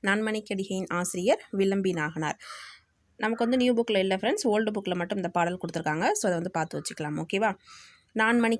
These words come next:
கடிகை. மனைக்கு விளக்கம் மடவார். மடவார் தனக்கு தகைசால் புதல்வர். மனக்கினிய காதல் புதல்வர்க்கு கல்வியே, கல்விக்கும் ஓதின் புகழ்சால் உணர்வு அப்படிங்கிறது. மனைக்கு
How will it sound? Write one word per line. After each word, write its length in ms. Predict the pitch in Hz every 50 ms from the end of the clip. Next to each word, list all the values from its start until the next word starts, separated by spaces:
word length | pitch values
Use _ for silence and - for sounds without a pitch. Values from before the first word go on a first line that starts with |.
| - 185
கடிகை. 320 | 165 160 156 160 139 - - - - - - - - - 196 196
மனைக்கு 380 | 220 247 269 277 269 - - 277
விளக்கம் 500 | 226 196 180 185 175 - - 185 262 339 - - - 180 175
மடவார். 460 | 165 160 165 160 160 160 160 - - - - - - - - _ _ _ -
மடவார் 600 | 196 202 202 208 240 240 214 190 185 254 - - - _ - 202
தனக்கு 400 | 185 196 196 196 - - 170 226 294 - _ _ -
தகைசால் 600 | 190 196 - 240 247 240 - 214 190 208 233 233 -
புதல்வர். 440 | 170 165 151 147 147 156 156 - - - - - - - - 214
மனக்கினிய 640 | 208 208 233 247 240 - - 220 214 208 202 190 170 185 214 - -
காதல் 440 | - 208 196 214 220 208 240 233 240 226 -
புதல்வர்க்கு 580 | - 185 196 185 185 180 175 180 180 - - 214 208 202
கல்வியே, 520 | 170 151 156 160 185 175 170 170 175 208 294 - - - - - - - _ -
கல்விக்கும் 560 | 220 233 247 247 262 240 - - - 277 403 - - - 196
ஓதின் 320 | 196 196 180 180 180 185 190 - _
புகழ்சால் 760 | 220 214 - 240 233 269 - _ - - - 196 180 185 190 190 - - -
உணர்வு 320 | 170 160 151 143 156 151 147
அப்படிங்கிறது. 400 | 147 151 147 - 143 139 - - - - - - - - _ 208 208
மனைக்கு 420 | 220 233 254 285 294 285 - -